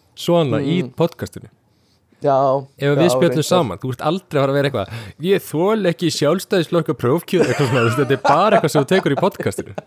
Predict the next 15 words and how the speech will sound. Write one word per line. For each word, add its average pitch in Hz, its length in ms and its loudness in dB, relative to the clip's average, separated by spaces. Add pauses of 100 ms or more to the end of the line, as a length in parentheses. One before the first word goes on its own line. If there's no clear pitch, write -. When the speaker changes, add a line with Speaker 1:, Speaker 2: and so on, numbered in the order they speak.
(680)
Speaker 2:
Já, 135 220 0
skummi, 170 580 0
ekki 180 360 0
segja, 170 340 2
ég 143 160 2
er 151 80 4
að 147 160 2
ýkja 175 320 -2
hérna 156 260 0
upp 202 100 -6
ákveðin 165 380 0
karakter 190 480 -2 (440)
fyrir 160 500 -4
þetta 156 160 -8
podcast. 214 440 -4